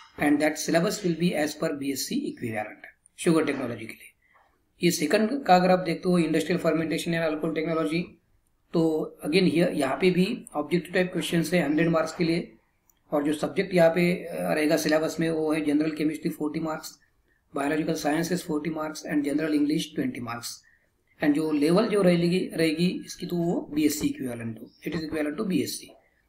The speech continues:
ये एम-, एमएससी environmental sciences के लिए, एमएससी wine, brewing and alcohol technology के लिए। तो students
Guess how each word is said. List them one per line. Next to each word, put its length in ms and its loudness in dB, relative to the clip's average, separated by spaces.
ये 180 2
एम-, 240 0
एमएससी 300 0
environmental 420 0
sciences 440 -2
के 120 -2
लिए, 360 0
एमएससी 320 -2
wine, 500 2
brewing 240 2
and 120 -2
alcohol 400 -2
technology 400 -4
के 60 -6
लिए। 320 -4
तो 140 0
students 600 2